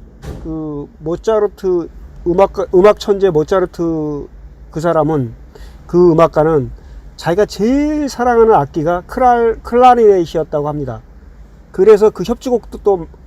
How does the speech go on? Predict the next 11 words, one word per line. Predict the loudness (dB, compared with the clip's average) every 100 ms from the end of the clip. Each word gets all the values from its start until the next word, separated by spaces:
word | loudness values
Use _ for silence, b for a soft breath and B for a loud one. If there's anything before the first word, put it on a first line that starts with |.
| -6
많이 | -2 0 0
나왔고 | 0 -4 -4 -4
발표도 | -4 -6 -4 -2
많이 | -2 -4
했고, | -6 -4 -2 -2 -8 b b b b b -10
자, | -4 -2
그런 | 4 6
것처럼 | 6 2 2 2 2
우리도 | 2 4 4 2 -8 -20
잠깐 | -14 -6 -6
클래시컬하게 | -4 -6 -6 -6 -2 -2 -2 -6